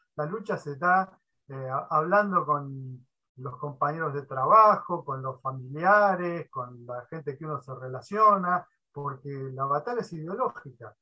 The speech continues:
La batalla acá lo, lo, lo que decide es,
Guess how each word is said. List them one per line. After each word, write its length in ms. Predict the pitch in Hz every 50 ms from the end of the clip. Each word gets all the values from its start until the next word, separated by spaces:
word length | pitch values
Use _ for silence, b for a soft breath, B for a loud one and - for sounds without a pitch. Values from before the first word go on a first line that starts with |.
| _ _ _ _ _ _ _ _
La 120 | 127 120
batalla 540 | 120 135 147 - 214 220 220 208 180 160 160 151 143
acá 260 | 143 - - 214 226
lo, 260 | 220 196 175 165 165 160
lo, 340 | 160 156 156 151 147 147
lo 240 | 151 151 151 147 143
que 160 | - 151 147
decide 720 | 143 151 151 - - 226 240 254 254 233 185 156 151 165 185
es, 200 | 180 - _